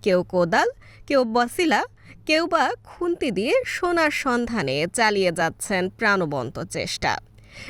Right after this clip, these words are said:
গ্রামবাসীর দাবি, এরই মধ্যে অনেকেই ইটভাটার জমানো মাটি খুঁড়ে পেয়েছেন মূল্যবান স্বর্ণ। আর এই স্বর্ণ দিয়ে অনেকেই ভাগ্য বদলের স্বপ্ন দেখছেন। ঠাকুরগাঁও প্রতিনিধি মোহাম্মদ ওয়াদুদ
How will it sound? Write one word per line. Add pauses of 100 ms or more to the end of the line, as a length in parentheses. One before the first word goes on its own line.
গ্রামবাসীর
দাবি,
এরই
মধ্যে
অনেকেই (300)
ইটভাটার
জমানো
মাটি
খুঁড়ে
পেয়েছেন
মূল্যবান
স্বর্ণ। (400)
আর
এই
স্বর্ণ
দিয়ে (340)
অনেকেই
ভাগ্য
বদলের
স্বপ্ন
দেখছেন। (720)
ঠাকুরগাঁও
প্রতিনিধি
মোহাম্মদ
ওয়াদুদ